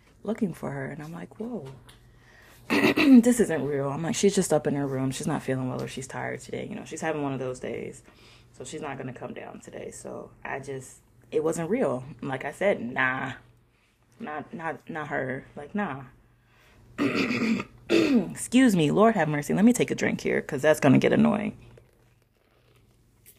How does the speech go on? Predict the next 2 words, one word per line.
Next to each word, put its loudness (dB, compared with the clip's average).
All -4
right. -8